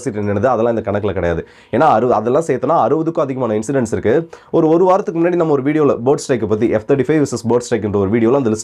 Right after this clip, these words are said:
நம்ம கீழே கொடுத்துருப்போம். In case டவுட்டா இருந்துச்சுன்னா திரும்பவும் போயிட்டு அதை பார்த்துட்டு வாங்க. So அந்த மாதிரி கிராஷ் ஆகக்கூடிய அளவுக்கு ஏற்பட்ட பிரச்சனைகள் மட்டும் முப்பத்தி ஒண்ணை தாண்டிருச்சு. எஃப் தேர்ட்டி ஃபைவ் இந்த அளவுக்கு வல்னரபிளா மாத்துறது அதுல இருக்கக்கூடிய சென்சார் ஃபியூஷனும்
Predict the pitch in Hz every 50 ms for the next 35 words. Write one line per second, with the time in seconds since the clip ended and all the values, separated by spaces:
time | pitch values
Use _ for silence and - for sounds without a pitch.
0 | - 139 127 110 101 - 117 110 101 101 95 - 92 85 85 - - - - -
1 | _ 123 127 151 170 160 120 127 135 139 143 135 113 110 135 143 147 - 123 120
2 | 131 131 120 113 107 104 101 95 87 101 101 98 92 92 85 82 92 127 160 156
3 | - - - - - - - - 185 190 202 226 208 214 - 160 165 180 220 226
4 | - 226 - 175 175 170 160 165 180 202 214 185 156 151 160 160 160 185 170 143
5 | 156 147 165 - 123 104 117 110 - 147 139 123 113 104 101 - 87 95 131 160
6 | 160 - _ _ 135 147 151 - 226 220 - 165 143 113 104 110 135 131 - 107
7 | 101 107 101 85 82 - - - - - - - - - - - - - - 254
8 | 247 214 156 156 160 170 196 180 156 139 143 156 156 190 139 117 135 156 170 170
9 | 151 143 139 147 160 156 139 113 113 135 - - 123 107 90 90 98 127 147 143
10 | - _ _ - - 120 120 120 120 123 165 170 - 135 139 151 147 - 120 127
11 | 139 - - 170 143 - - 107 104 92 92 85 85 101 135 165